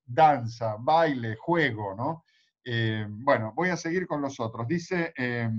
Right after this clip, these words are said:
"Me gustaría consultarte por la dinámica de ejercicios de las clases del taller".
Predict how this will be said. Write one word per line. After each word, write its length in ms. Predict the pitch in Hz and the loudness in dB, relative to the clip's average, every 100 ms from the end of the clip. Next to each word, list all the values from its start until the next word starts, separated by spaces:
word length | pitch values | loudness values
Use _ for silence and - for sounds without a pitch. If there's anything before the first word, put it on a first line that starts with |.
| 101 _ _ | -6 _ _
"Me 140 | 131 | -6
gustaría 340 | 143 143 165 190 | -6 -4 -4 -4
consultarte 560 | 156 143 135 175 180 | -6 -8 -4 -4 -4
por 180 | 147 135 | -6 -6
la 80 | 127 | -6
dinámica 440 | 127 135 165 156 | -6 -4 -4 -4
de 80 | 131 | -6
ejercicios 480 | 120 117 117 170 143 | -8 -10 -10 -10 -8
de 60 | 127 | -6
las 120 | 117 | -8
clases 320 | 151 147 139 | -6 -6 -6
del 120 | 117 | -4
taller". 340 | 123 113 117 | -4 -4 -4